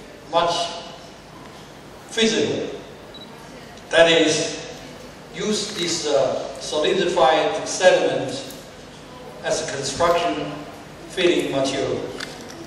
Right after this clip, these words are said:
Like, uh, uh, for example, for the, for the parking lot, pavement under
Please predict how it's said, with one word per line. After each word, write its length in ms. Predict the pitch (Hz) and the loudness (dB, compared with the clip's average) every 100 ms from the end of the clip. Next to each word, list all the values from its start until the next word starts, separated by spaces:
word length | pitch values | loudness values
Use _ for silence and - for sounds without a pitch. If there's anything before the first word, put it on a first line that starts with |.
| - - - - - | -14 -16 -16 -14 -6
Like, 200 | 139 131 135 | 0 0 2
uh, 480 | 135 123 120 - - - - - - - - - - - - - - - - - - - - - - - - | 2 4 2 -2 -8 -12 -14 -14 -16 -16 -16 -16 -16 -14 -12 -12 -8 -6 -6 -12 -14 -14 -12 -12 -12 -14 -6
uh, 440 | 135 131 123 123 123 - - - - - - - - - - - | -2 0 0 -2 -4 -8 -12 -14 -14 -16 -14 -14 -14 -12 -12 -6
for 180 | 165 160 | -2 0
example, 680 | 156 156 160 151 143 143 139 | 2 4 4 4 2 2 -2
for 160 | 143 143 | -2 0
the, 380 | 135 131 127 - - - - - - - - - - - - - - - - - - - - - - - - - - - - | 4 4 2 -2 -10 -12 -14 -16 -16 -16 -14 -14 -14 -14 -14 -16 -16 -16 -16 -16 -18 -16 -16 -16 -16 -18 -18 -18 -18 -18 -4
for 160 | 170 - | 2 2
the 80 | - | 6
parking 380 | 185 175 170 160 | 6 8 6 8
lot, 300 | 156 151 - - - - - - - - - - - - - - - - - | 10 10 6 2 -2 -6 -10 -12 -14 -16 -16 -16 -14 -14 -16 -14 -14 -16 -6
pavement 840 | - 165 165 156 156 151 - - - - - | 0 2 2 2 0 -2 -4 -8 -12 -10 -4
under 600 | 160 156 143 143 143 - | 0 2 4 4 4 -2